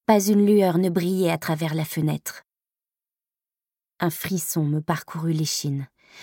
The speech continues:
mais je ne me permettrai pas d'avoir peur comme les autres villageois. Les Ashley, c'était une puissante famille. Ils n'étaient pas des dieux pour autant. Si cela avait été le cas,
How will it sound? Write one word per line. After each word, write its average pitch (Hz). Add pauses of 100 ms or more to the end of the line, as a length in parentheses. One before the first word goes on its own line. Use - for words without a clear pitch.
(300)
mais 202
je 165
ne 170
me 170
permettrai 160
pas 151
d'avoir 156
peur 151
comme 160
les 156
autres 156
villageois. 147 (1400)
Les 190
Ashley, 226
c'était 233
une 233
puissante 214
famille. 175 (640)
Ils 220
n'étaient 220
pas 214
des 196
dieux 175
pour 165
autant. 165 (720)
Si -
cela 170
avait 180
été 175
le 175
cas, 220